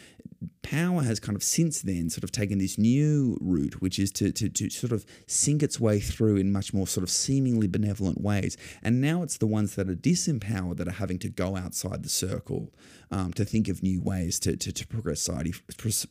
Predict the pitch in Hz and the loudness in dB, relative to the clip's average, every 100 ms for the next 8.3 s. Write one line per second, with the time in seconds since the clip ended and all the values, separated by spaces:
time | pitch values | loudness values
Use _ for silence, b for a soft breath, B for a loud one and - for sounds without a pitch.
0 | - - 92 92 87 92 98 92 90 101 | -10 -2 0 2 0 0 0 0 0 0
1 | 101 101 131 165 156 104 107 - 131 - | 0 2 0 0 -2 -2 0 4 4 6
2 | 120 123 110 98 87 - 85 - 104 92 | 4 6 4 2 0 -2 -2 0 2 2
3 | 90 - 90 98 104 123 117 - 95 - | 0 0 -2 2 2 2 0 0 -2 0
4 | 92 B B 107 107 95 73 92 - - | -4 B B 2 4 4 2 0 -2 -2
5 | 123 135 143 101 - 85 - 92 78 90 | 0 0 0 -2 -4 -4 0 -2 2 0
6 | 87 92 - 110 131 127 - 92 78 82 | 2 -2 -2 -4 -2 -4 -2 0 -2 -4
7 | B B - 117 92 87 - 90 57 90 | B B -4 0 2 0 0 -2 0 0
8 | 76 - | 0 -4